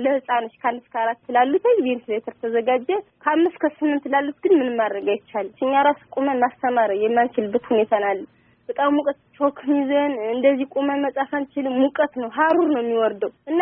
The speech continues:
ተማሪዎች ምንድን ነው የሚሉትኝ? ትዬ እንደው እንውጣ ትንሽ ከውጭ ይላሉ። እኛ ምንድን ነው የምናደርገው?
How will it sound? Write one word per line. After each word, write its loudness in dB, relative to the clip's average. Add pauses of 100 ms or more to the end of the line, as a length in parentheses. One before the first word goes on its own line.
(100)
ተማሪዎች -2
ምንድን 4
ነው 4
የሚሉትኝ? 4 (440)
ትዬ 6
እንደው -2 (320)
እንውጣ 4 (120)
ትንሽ 0
ከውጭ 0
ይላሉ። 0 (380)
እኛ -2
ምንድን 2
ነው 0
የምናደርገው? -2